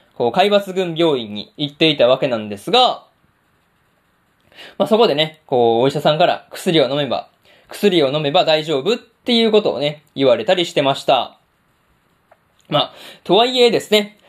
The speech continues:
まあ、とはいえ、こう、その薬が大丈夫なのかとかね、大丈夫なものなのかっていうところはですね、気になる話ではあると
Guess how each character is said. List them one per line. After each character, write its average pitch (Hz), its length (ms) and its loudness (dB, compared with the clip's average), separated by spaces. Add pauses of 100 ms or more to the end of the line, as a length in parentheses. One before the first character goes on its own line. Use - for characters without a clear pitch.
(140)
ま 156 60 -4
あ、 151 40 -8
と 202 100 4
は 220 100 4
い 214 120 -4
え、 277 160 2
こ 131 280 2
う、 - 20 -2
そ 175 100 -4
の 180 140 2
薬 139 300 -4
が 113 220 0
大 160 260 2
丈 165 140 -2
夫 135 100 -6
な 143 80 -2
の 127 120 -6
か 185 260 2
と 147 100 -10
か 104 120 -10
ね、 143 200 -8 (260)
大 165 220 2
丈 160 120 2
夫 139 100 -4
な 120 120 -2
も 139 120 -4
の 147 80 -2
な 123 100 -2
の 120 100 -4
か 196 140 2
っ 196 100 -4 (320)
て 233 120 2
い 226 360 4
う 208 80 2
と 202 100 -2
こ 196 100 4
ろ 202 60 6
は 170 100 4
で 110 80 -12
す - 120 -10
ね、 202 280 0 (120)
気 165 120 0
に 175 100 4
な 170 80 4
る 131 80 0
話 120 380 -4
で 190 80 2
は 147 100 4
あ 117 40 -2
る 117 80 -8
と - 220 -12